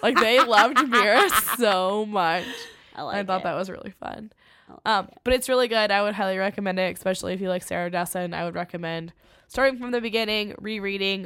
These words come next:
Speaker 1: or I've just been listening to the books and then listening to their episodes.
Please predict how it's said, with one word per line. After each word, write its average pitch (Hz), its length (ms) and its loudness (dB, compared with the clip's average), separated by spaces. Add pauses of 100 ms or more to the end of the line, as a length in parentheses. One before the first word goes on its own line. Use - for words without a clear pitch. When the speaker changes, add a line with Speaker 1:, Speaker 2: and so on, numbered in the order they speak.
Speaker 1:
or 190 320 0
I've 226 160 4
just 247 160 -2
been 214 180 -4
listening 202 440 -6
to 233 120 -4
the 233 100 -4
books 233 520 -2
and 202 140 -6
then 226 340 -8
listening 220 460 -6
to 226 80 -6
their 208 160 -2
episodes. 208 640 -8